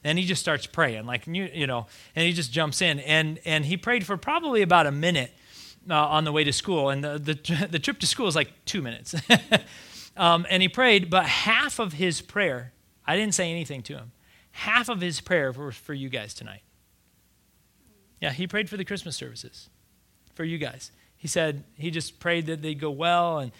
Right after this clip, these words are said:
that, that everything is supposed to happen, that they would be the best services for him and for God. And, I mean, he prayed for that. So I want you to know that we've been praying for you. My son has already been praying for you this morning, and I'm hoping that you do not walk out of here the same.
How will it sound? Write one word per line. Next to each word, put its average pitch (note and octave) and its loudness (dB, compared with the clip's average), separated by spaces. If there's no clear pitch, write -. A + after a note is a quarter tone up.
that, C3 -4
that C3+ -6
everything E3 -6
is C#3+ -8
supposed E3+ -8
to D#3+ -4
happen, D#3+ -4
that C#3 -10
they D#3 -6
would C#3 -8
be C#3+ -4
the C3+ -8
best D#3 -6
services D#3 -10
for C#3+ -10
him D3+ -6
and C3 -12
for C3+ -16
God. D3 -4
And, B2+ -12
I - -10
mean, D#3 -2
he F3 0
prayed F#3+ -6
for C3 -14
that. - -18
So F#3 -2
I F3+ 2
want G3+ 2
you G3 -6
to - -2
know F#3+ 4
that E3+ 0
we've F3 2
been F3 -4
praying D3 -6
for D3 -10
you. C#3+ -4
My F3 -2
son E3+ -2
has C3 -8
already B2 -6
been A#2+ -10
praying A2+ -12
for A2+ -16
you A2+ -14
this C#3 -6
morning, C3+ -8
and C#3 -6
I'm E3+ 0
hoping C#3+ -4
that C3+ -6
you D3+ -6
do D#3 -8
not D3 -6
walk C#3 -4
out C3+ -8
of A2+ -12
here B2 -10
the A#2 -14
same. G#2+ -10